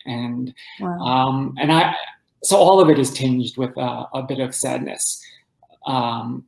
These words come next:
Speaker 1: and, uh, you know, uh, that, that's something that I struggle with too, you know, um,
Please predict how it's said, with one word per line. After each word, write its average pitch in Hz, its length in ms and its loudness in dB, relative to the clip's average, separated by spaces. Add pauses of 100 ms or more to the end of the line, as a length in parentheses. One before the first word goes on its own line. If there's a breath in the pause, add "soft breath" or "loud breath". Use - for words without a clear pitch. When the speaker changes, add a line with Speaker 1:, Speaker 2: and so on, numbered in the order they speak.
(140)
Speaker 1:
and, 127 800 -4 (920)
uh, 127 380 -4
you 156 180 0
know, 123 360 0 (1160)
uh, - 280 -6
that, 160 200 4 (360)
that's - 220 -2
something 135 280 -2
that 127 100 0
I 123 80 0
struggle - 400 -6
with - 320 -4
too, - 320 -6 (140)
you 135 120 -2
know, 123 320 -4
um, 123 400 -6